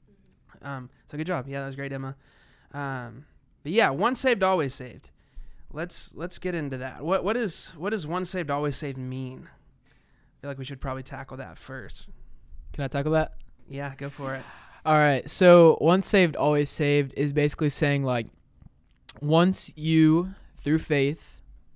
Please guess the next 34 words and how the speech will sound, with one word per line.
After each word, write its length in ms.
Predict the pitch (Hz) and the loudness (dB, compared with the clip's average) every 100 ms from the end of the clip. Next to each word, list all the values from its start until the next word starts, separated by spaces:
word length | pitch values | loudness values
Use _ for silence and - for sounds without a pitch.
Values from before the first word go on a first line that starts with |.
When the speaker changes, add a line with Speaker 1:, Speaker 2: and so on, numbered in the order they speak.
| - - - - - - | -14 -14 -14 -20 -20 -6
Speaker 2:
are 80 | 135 | -6
transformed 520 | - 143 151 165 156 | -2 -4 -2 0 4
by 120 | 147 | 4
the 80 | 147 | 4
gospel, 600 | 135 127 127 - 123 127 _ _ _ _ - | 2 0 -2 -4 -4 -4 _ _ _ _ 0
there's 300 | 147 160 151 | 6 6 6
no 160 | 160 | 4
going 280 | 151 147 135 | 6 4 2
back. 240 | 123 110 - | -2 -4 -6
You 100 | 156 | -4
can't, 360 | 151 170 156 147 - - - - - - | 0 4 2 0 -10 -18 -18 -18 -20 -8
you 100 | 156 | -4
can't 260 | 156 170 151 | 2 2 2
say, 460 | - 156 147 139 143 - _ _ _ _ - | 4 4 4 2 -4 -16 _ _ _ _ 2
"Oh, 140 | 156 | 4
I, 460 | 147 143 151 156 156 | 4 6 6 6 4
I 40 | |
take 220 | - 170 | 2 4
back 200 | 160 160 | 4 4
what 100 | 170 | 6
I 60 | 156 | 6
said. 260 | - 160 156 | 6 4 6
I 80 | |
take 240 | 151 170 151 | 4 2 4
back 200 | 160 - | 2 4
that 120 | 151 | -2
decision." 520 | 143 - 156 156 151 - - - - | 0 0 2 2 -2 -6 -20 -20 -8
Um, 500 | - 131 127 123 120 127 | 0 2 2 -2 -8 -12
you 140 | - 131 | -6 -4
can't 440 | - 135 131 127 - - - | -2 -2 -2 -4 -10 -14 0
undo 480 | 151 156 143 143 147 | 2 2 2 4 8
it 260 | 156 156 | 6 6
by 220 | 135 135 120 | 0 0 0
any 380 | 139 139 131 | 0 0 -2